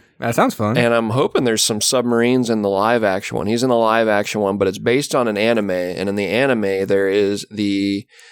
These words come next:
Speaker 2: uh, Yamato twenty-one ninety-nine dimensional submarine. Uh,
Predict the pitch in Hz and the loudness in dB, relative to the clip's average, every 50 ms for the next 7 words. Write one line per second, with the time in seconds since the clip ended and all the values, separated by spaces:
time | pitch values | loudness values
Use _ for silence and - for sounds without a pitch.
0 | - _ _ _ - 110 107 104 101 95 95 85 - - 107 104 110 117 123 127 | -20 _ _ _ -2 0 2 2 2 2 0 -2 -2 -4 -4 0 0 2 2 2
1 | 123 120 - - 135 131 127 127 123 123 117 117 113 110 113 117 117 113 110 107 | 0 0 -2 -2 0 0 2 2 2 2 0 2 2 2 2 2 0 0 0 0
2 | 101 104 107 107 107 107 107 - - 113 110 104 104 104 113 113 - - 113 107 | 0 0 2 0 0 0 -2 -4 -4 -2 -2 0 2 0 0 0 -2 -2 -2 -2
3 | 101 - - - 117 107 117 123 117 104 90 87 87 85 87 85 85 92 95 113 | 0 -2 0 0 0 0 0 0 -2 -2 -4 -6 -8 -8 -10 -10 -10 -12 -14 -16
4 | _ _ _ _ _ _ _ _ _ _ _ _ _ _ _ _ _ _ _ _ | _ _ _ _ _ _ _ _ _ _ _ _ _ _ _ _ _ _ _ _
5 | _ - - _ _ - 104 104 101 | _ -20 -20 _ _ -6 -2 0 2